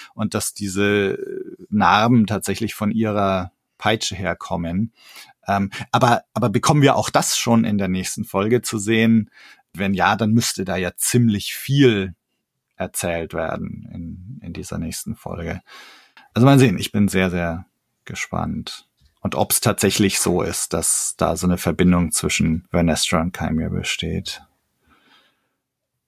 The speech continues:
Wir hatten jetzt vorhin schon mal kurz über dieses, ne, dass er sehr, sehr,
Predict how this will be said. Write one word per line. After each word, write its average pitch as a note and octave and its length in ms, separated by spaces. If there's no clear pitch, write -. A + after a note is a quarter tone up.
Wir C3 160
hatten C3 160
jetzt B2+ 160
vorhin C#3 240
schon E3 140
mal D#3 140
kurz - 280
über C#3 200
dieses, C3 380
ne, C3 160
dass A#2+ 180
er A#2+ 200
sehr, A#2 380
sehr, A2 640